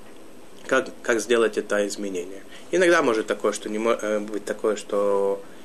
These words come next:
изменение просто невозможно сделать, такое тоже может быть. Но общее правило оно таково. Количество и способ, которым собирается урожай, оно не такие, как все год. Количество небольшое, способ сбора урожая измененный.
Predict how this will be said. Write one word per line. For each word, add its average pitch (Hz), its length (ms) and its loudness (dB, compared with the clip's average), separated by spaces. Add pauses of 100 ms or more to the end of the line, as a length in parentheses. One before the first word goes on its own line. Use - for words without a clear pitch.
(140)
изменение 104 480 -2
просто 107 260 -2
невозможно 127 440 4
сделать, 104 320 -4
такое - 260 0
тоже 170 280 4
может 139 260 0
быть. 123 220 0 (500)
Но 117 280 4
общее 143 400 2
правило 120 380 2
оно 110 120 -2
таково. 92 460 -6 (160)
Количество 160 800 2 (460)
и 123 300 2 (140)
способ, - 440 2
которым 120 320 0
собирается 131 500 2
урожай, 147 440 4
оно 123 260 0
не 127 80 0
такие, 123 280 -2
как - 160 -8
все 107 180 0
год. 95 160 -6
Количество 107 500 -4 (300)
небольшое, 160 580 4 (1500)
способ 123 440 4
сбора 110 300 2
урожая 107 460 4
измененный. 104 440 -6